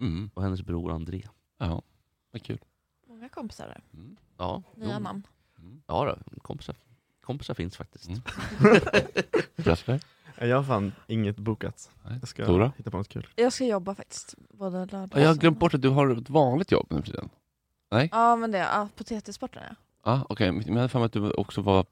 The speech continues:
Speaker 1: på typ, eh, Ica Bomben, nej?
Speaker 3: Nej.
Speaker 1: Nej.
Speaker 2: <laughs>
Speaker 3: Nej,
Speaker 2: Det
Speaker 3: det
Speaker 2: är
Speaker 3: är
Speaker 2: hon,
Speaker 3: bara
Speaker 4: Det var hon
Speaker 3: T T-Sporten.
Speaker 4: igår.
Speaker 2: det är hon, vet du det, Emilia som var igår. Hon har fixat jobb till Tora på Ica Bomben.
Speaker 1: <laughs> Nej, men jag hade bland-, jag hade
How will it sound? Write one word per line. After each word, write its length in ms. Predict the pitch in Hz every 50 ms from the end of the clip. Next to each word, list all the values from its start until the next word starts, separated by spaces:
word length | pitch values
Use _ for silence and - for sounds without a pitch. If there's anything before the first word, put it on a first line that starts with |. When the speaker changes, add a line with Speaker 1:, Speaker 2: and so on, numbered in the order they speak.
| _ _ _ _ _
Speaker 1:
på 160 | - - 87
typ, 200 | - 90 80 - _ - - - -
eh, 280 | - 85 85 82 80 80 - - _ _
Ica 340 | - 101 95 90 - - 95
Bomben, 560 | 90 101 104 113 110 104 85 65 - - -
nej? 280 | 76 85 95 104 113 - _ _ _ _ _ _ _ _
Speaker 3:
Nej. 300 | 233 240 233 240 - - -
Speaker 1:
Nej. 100 | 208 202 - -
Speaker 2:
<laughs> 300 | 254 247 240 123 254 240 - - _ _ _ _ 139 113 113 110 - - _ _ _
Speaker 3:
Nej, 100 | 120 139
Speaker 2:
Det 60 | 147 147
Speaker 3:
det 60 | 147
Speaker 2:
är 40 | 156
Speaker 3:
är 40 |
Speaker 2:
hon, 100 | 160 139
Speaker 3:
bara 300 | 254 247 233 226 220 214
Speaker 4:
Det 100 | 220 - -
var 60 | 151 175
hon 100 | 147 113
Speaker 3:
T 60 | 107
T-Sporten. 260 | 101 95 95 131 170 165
Speaker 4:
igår. 240 | - - - 117 - _ _ _
Speaker 2:
det 120 | 113 131
är 40 | 131
hon, 220 | 131 117 101 101
vet 160 | 104 107 -
du 80 | - 87
det, 240 | 85 85 82 - 90
Emilia 360 | 101 113 123 123 117 92 82
som 100 | 85 90
var 60 | 82
igår. 140 | 87 98 85
Hon 80 | 80 95
har 60 | 107
fixat 220 | - 120 - - 107
jobb 140 | 120 120
till 100 | - -
Tora 220 | - - 80 71 64
på 100 | - 82
Ica 160 | 80 - 80
Bomben. 260 | 78 98 104 - - - -
Speaker 1:
<laughs> 100 | - 170 - 98 - - - - - 98
Nej, 100 | 104 113 123
men 60 | 127
jag 60 | 131
hade 140 | 135 135 131
bland-, 200 | 120 123 110 - -
jag 300 | 120 123 123 - 117 117 117
hade 300 | 113 113 - - -